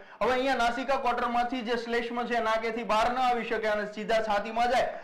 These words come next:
અથવા તો ફેફસાની અંદર જ્યારે જમા થતા હોય છે ત્યારે છાતીમાં ભાર લાગે, કફનો છે ભરાવો થવાનું ચાલુ થઈ જાય, ફેફસા છે એ નબળા પડે અને રોગ પ્રતિકારક શક્તિ છે એ પણ નબળી પડી જાય.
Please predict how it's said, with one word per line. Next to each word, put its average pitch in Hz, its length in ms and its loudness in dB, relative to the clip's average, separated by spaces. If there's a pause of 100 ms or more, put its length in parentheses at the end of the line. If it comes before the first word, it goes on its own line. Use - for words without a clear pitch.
અથવા 214 240 0
તો 214 180 2
ફેફસાની 220 460 0
અંદર 220 240 -2
જ્યારે 202 320 2
જમા 226 240 2
થતા 277 300 2
હોય 190 200 0
છે - 100 -8 (280)
ત્યારે 214 300 2
છાતીમાં 208 420 0
ભાર 180 280 4
લાગે, 196 220 0 (320)
કફનો 262 420 2
છે 220 240 2
ભરાવો 214 360 4
થવાનું 220 320 2
ચાલુ 208 240 0
થઈ - 160 -2
જાય, 180 160 -6 (280)
ફેફસા 247 440 2
છે 240 100 2
એ 220 60 2
નબળા 220 380 4
પડે 185 140 0 (260)
અને 247 180 4
રોગ 277 320 2
પ્રતિકારક 254 500 0
શક્તિ 254 400 -4
છે 247 140 -4
એ 233 80 4
પણ 233 260 0
નબળી 226 260 -2
પડી 214 200 0
જાય. 208 100 -4